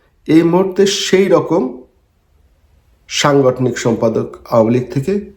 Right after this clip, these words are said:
বেছে বেছে বের করতে হবে। আওয়ামী লীগে যে এরকম নেতা নাই, তা কিন্তু না। এটা কিন্তু একটা বৃহৎ সংগঠন। এই সংগঠনে লক্ষ লক্ষ কর্মী আছে, লক্ষ লক্ষ নেতা আছে।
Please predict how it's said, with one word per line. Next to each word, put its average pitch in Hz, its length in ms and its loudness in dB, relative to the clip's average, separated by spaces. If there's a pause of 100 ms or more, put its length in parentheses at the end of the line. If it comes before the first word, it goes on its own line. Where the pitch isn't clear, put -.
(140)
বেছে 127 260 2
বেছে 104 240 0
বের - 240 -10
করতে - 300 -14
হবে। 90 220 -8 (1500)
আওয়ামী 170 240 2
লীগে 202 180 -2
যে 208 120 2
এরকম 165 360 0
নেতা 156 240 2
নাই, 127 220 4 (100)
তা 123 120 -2
কিন্তু 107 340 -6
না। 92 80 -4
এটা 117 180 -2
কিন্তু 180 260 0
একটা 165 160 2
বৃহৎ 156 420 2
সংগঠন। 110 500 -2 (220)
এই 139 80 2
সংগঠনে 160 560 2
লক্ষ 139 400 0
লক্ষ 131 380 2
কর্মী 104 380 -2
আছে, 101 240 -4
লক্ষ 135 340 -2
লক্ষ 127 380 0
নেতা 104 320 -4
আছে। - 260 -10